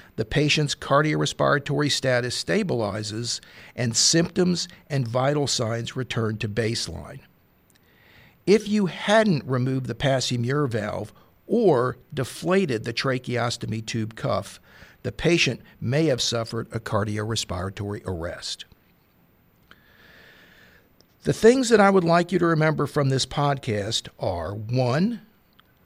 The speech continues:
order a spare tracheostomy tube of the correct brand, type, and size to be at the bedside for all of your hospitalized patients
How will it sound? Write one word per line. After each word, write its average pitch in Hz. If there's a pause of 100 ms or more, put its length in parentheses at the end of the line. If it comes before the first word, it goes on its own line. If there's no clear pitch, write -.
(680)
order 214
a 170
spare 170
tracheostomy 139
tube 113
of 117
the 113
correct 123
brand, 147 (180)
type, 135 (120)
and 147
size 117 (380)
to 131
be 156
at 190
the 190
bedside 127
for 120
all 165
of 147
your 131
hospitalized 147
patients 180